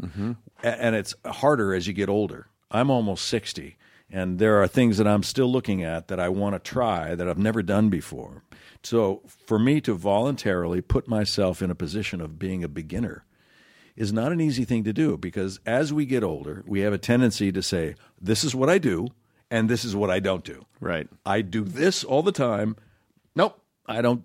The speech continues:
Speaker 2: I don't do anything else." We kind of stagnate in our growth. And even if it's a small thing, even if it's just some kind of thing,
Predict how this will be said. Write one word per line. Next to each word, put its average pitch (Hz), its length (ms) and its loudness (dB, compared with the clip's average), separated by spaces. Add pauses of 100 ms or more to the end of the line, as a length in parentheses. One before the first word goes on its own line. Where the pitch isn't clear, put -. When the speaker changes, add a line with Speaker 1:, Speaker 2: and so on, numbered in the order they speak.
(120)
Speaker 2:
I 107 160 2
don't 123 160 4
do 123 160 4
anything 110 300 0
else." - 460 -8
We 107 180 -4
kind 123 260 -2
of 107 100 -2
stagnate 117 1000 -2
in 98 100 -2
our 82 160 0
growth. 90 520 -2 (680)
And 135 120 -2
even 233 300 2
if 180 120 6
it's 175 160 2
a 151 80 2
small 151 640 2
thing, 82 380 -4
even 143 180 -2
if 160 140 0
it's 147 140 -8
just - 420 -6
some 214 480 0
kind 107 360 2
of 82 320 -2 (540)
thing, 73 520 -4